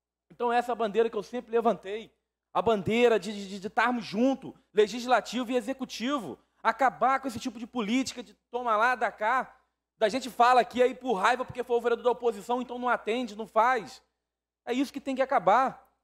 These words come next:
O prefeito, se hoje eu estivesse no lugar do prefeito, queria ver se amanhã não estaria reunido com todos os vereadores.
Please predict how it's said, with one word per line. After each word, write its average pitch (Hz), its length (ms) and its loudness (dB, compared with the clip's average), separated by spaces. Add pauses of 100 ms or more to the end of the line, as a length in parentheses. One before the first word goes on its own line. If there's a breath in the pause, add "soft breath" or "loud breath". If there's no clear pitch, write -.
(840)
O 233 80 -8
prefeito, 262 460 2
se 285 140 -4
hoje 277 280 4
eu 285 60 -2
estivesse 269 400 0
no 277 80 0
lugar 262 180 4
do 269 80 0
prefeito, 254 400 0
queria 277 300 4
ver 277 160 -4
se 277 140 0
amanhã 269 320 0
não 277 80 -6
estaria 269 240 2
reunido 262 260 2
com 262 140 -8
todos 339 340 4
os 277 80 -12
vereadores. 208 580 0